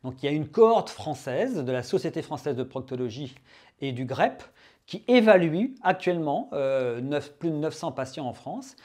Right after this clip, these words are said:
Et on a montré que les premiers résultats, il y a un pour cent de risque de cancer de l'anus par an si on a une dysplasie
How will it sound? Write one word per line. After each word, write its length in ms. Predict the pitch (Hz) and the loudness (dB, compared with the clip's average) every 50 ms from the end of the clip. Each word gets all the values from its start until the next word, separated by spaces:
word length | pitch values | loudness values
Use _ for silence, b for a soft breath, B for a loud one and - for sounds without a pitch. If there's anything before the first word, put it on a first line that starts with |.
| B B B | B B B
Et 60 | - 147 | -4 -2
on 80 | 151 | 0
a 80 | 160 160 | 0 0
montré 420 | 165 170 160 160 - - 202 262 | 2 0 0 -2 0 0 0 2
que 240 | 254 196 185 131 - - b b b b | 4 2 2 2 0 -14 b b b b
les 120 | 127 139 | -8 -8
premiers 280 | 127 - - 240 240 233 | 0 4 4 4 4 4
résultats, 560 | 196 185 143 123 147 123 - - 135 - B B B B B B - | 2 0 0 -2 -4 -4 -4 -4 -4 -4 B B B B B B -4
il 40 | 135 | 0
y 40 | 139 | 0
a 180 | 143 147 - - _ | 0 0 -2 -4 _
un 160 | 226 226 220 | 2 2 2
pour 240 | 220 - 208 160 - | 2 -2 -8 -8 -4
cent 180 | - 208 202 | -2 -2 0
de 100 | 180 165 165 | 0 0 -2
risque 280 | 147 180 185 - - | -2 -2 -4 -4 -4
de 120 | 151 127 143 | -2 -2 -2
cancer 580 | 139 139 170 170 160 - - 175 165 160 139 | -2 -2 -4 -6 -6 -4 -4 -2 -2 -2 -2
de 100 | 120 131 | -2 -2
l'anus 640 | 135 131 131 127 165 233 277 269 - - - - _ _ _ _ _ _ _ | -2 -2 -2 -2 -2 -2 -4 -4 -8 -14 -16 -18 _ _ _ _ _ _ _
par 180 | - 147 143 160 | 0 2 8 8
an 360 | 233 277 - - - - _ _ _ _ _ _ _ _ _ _ | 8 8 8 0 -12 -20 _ _ _ _ _ _ _ _ _ _
si 240 | _ - - - 240 | _ -14 0 2 2
on 120 | 214 185 | 4 4
a 80 | 175 190 | 2 2
une 180 | 202 180 151 | 2 0 -2
dysplasie 680 | 131 156 147 - _ 139 139 131 117 127 160 - 110 | -4 -6 -10 -10 _ -6 -4 -4 -4 -6 -8 -8 -8